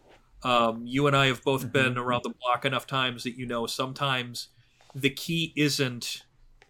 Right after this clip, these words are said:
Speaker 1: getting the right, or, you know, the key is in how you ask the question as to getting the right answer, right?
Speaker 2: Totally.
Speaker 1: Um,
Speaker 2: Totally. Yeah.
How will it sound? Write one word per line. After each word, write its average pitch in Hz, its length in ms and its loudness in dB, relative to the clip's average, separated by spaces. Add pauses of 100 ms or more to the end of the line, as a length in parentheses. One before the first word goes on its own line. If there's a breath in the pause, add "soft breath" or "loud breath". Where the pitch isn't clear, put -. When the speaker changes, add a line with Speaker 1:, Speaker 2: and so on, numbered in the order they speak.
(340)
Speaker 1:
getting 143 280 4
the 127 80 0
right, 127 220 4 (160)
or, 123 140 -2
you 123 100 -6
know, 120 120 -2
the 127 80 -4
key 208 260 2
is 143 140 4
in 139 100 2
how 151 300 4
you 143 260 2
ask 127 320 0
the 127 80 -2
question 113 720 -4
as 110 200 -6
to - 140 -8
getting 113 360 -4
the 104 80 -6
right 98 200 -4
answer, 85 380 -16 (220)
right? 95 320 -12 (400)
Speaker 2:
Totally. 113 560 -4 (680)
Speaker 1:
Um, 117 560 6
Speaker 2:
Totally. 113 260 -10 (160)
Yeah. 69 200 -6